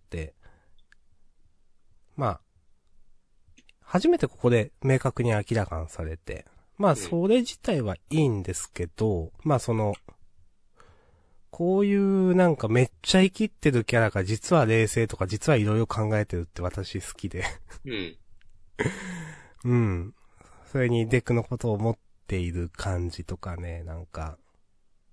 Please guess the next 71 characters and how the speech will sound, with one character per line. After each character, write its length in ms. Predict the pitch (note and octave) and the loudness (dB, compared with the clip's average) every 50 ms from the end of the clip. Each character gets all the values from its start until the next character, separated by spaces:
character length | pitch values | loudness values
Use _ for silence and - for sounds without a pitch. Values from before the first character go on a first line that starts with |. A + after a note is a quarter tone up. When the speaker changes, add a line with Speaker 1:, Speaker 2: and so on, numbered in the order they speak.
| _ - | _ -8
Speaker 1:
本 200 | - A2 G#2 G2+ | -4 -4 -4 -2
当 100 | - G#2 | -2 -4
は 60 | G2 | -4
こ 200 | - - - G#2 | -4 -2 -2 0
う 40 | G2+ | 0
な 120 | F#2+ F2+ | 0 -2
ん 60 | F2+ | -2
じ 100 | F2 - | -4 -4
ゃ 60 | E2+ E2+ | -6 -4
ね 140 | F2+ F#2 | -4 -4
え 60 | F#2 F#2 | -4 -4
の 140 | F#2 F2+ | -4 -6
か、 220 | - - G2 F#2 F2+ | -6 -4 -6 -4 -4
み 140 | F#2 D#2+ - | -6 -8 -10
た 160 | - - D2+ | -12 -16 -18
い 60 | D2 - - | -16 -16 -18
な、 140 | - - - _ - | -18 -20 -20 _ -20
と 100 | - - | -18 -16
か 160 | - D#2 D#2 | -14 -12 -12
言 80 | D#2+ D#2+ | -12 -14
っ 40 | - - - - - | -16 -20 -20 -18 -14
て 140 | - F2 F2 | -12 -10 -10
る。 240 | E2+ E2 G2+ - - - - - - - - - - - - - - | -10 -12 -14 -16 -20 -20 -18 -16 -14 -14 -14 -16 -18 -20 -20 -8 -4
い 40 | D#3+ | -4
や、 60 | D3+ | -4
こ 200 | - - - D#3+ D#3+ | -4 -4 -2 0 2
の 280 | E3+ E3+ E3+ F#3 - - - - | 4 2 2 0 -4 -10 -16 -12
雰 220 | - - E3 D#3 | -2 0 2 2
囲 80 | D#3 D3 | 2 0
気 280 | - - G#2 G2+ G2 F#2+ | -2 -6 -6 -4 -4 -4
い 20 | |
い 40 | F2+ | -4
な 240 | F2 E2+ E2 E2 D#2+ - | -6 -6 -6 -8 -10 -10
と 120 | - - | -12 -14
思 100 | D2 C#2+ | -12 -12
っ 20 | C#2 - _ _ | -14 -16 _ _
て 100 | - - | -18 -16
ね。 160 | - F#2+ - - | -14 -14 -12 -8
私 360 | B2+ C3 - D3+ - - C3 | -6 -4 -2 -2 -2 -2 -2
は 100 | A#2+ A2 | -2 -2
好 120 | - - | -2 -4
き 160 | - - A#2 F2+ | -4 -6 -6 -6
で。 240 | - D2+ - - - - - _ - | -6 -8 -10 -14 -20 -20 -20 _ -18
Speaker 2:
う 100 | D3 A#2 | -16 -14
ん。 60 | G2 | -14
Speaker 1:
そ 160 | F#2 - - D3 | -10 -8 -6 -4
れ 100 | D3 D3+ | -2 0
が 120 | D#3 D3+ | 0 0
あ 40 | D#3 | 0
っ 60 | - | -2
て 180 | _ _ - D#3 | _ _ -4 -2
今 180 | - C3 A2 | -2 -2 -2
回 140 | - F2 E2 | -2 -2 -2
あ 80 | D#2+ E2+ | -2 -2
げ 140 | F2 F2 | -4 -4
ま 160 | E2+ D#2+ D#2 - | -6 -6 -6 -8
し 180 | - - - | -10 -12 -12
た。 160 | - - D#2 - _ - - - - | -12 -14 -14 -14 _ -20 -16 -10 -6
Speaker 2:
な 160 | C3+ A#2 F#2+ | -6 -4 -4
る 60 | E2+ | -6
ほ 140 | E2 E2+ E2+ | -8 -12 -16
ど。 140 | E2 D2+ - _ _ _ _ _ _ - - - _ _ _ _ _ | -16 -18 -20 _ _ _ _ _ _ -20 -20 -20 _ _ _ _ _
Speaker 1:
は 220 | _ - - - F2 | _ -14 -12 -12 -12
い。 100 | E2+ - _ _ _ _ _ - | -12 -16 _ _ _ _ _ -12
Speaker 2:
わ 100 | A2 G2 | -12 -10
か 100 | - - | -10 -14
り 100 | D2+ D2 | -14 -16
ま 80 | - - | -18 -18
す。 520 | - - - - - - - - - _ - _ _ _ _ - _ | -18 -16 -16 -16 -16 -18 -18 -20 -20 _ -20 _ _ _ _ -20 _
Speaker 1:
う 60 | - F2 | -12 -12
ん。 180 | D#2+ D2 D2 | -12 -14 -16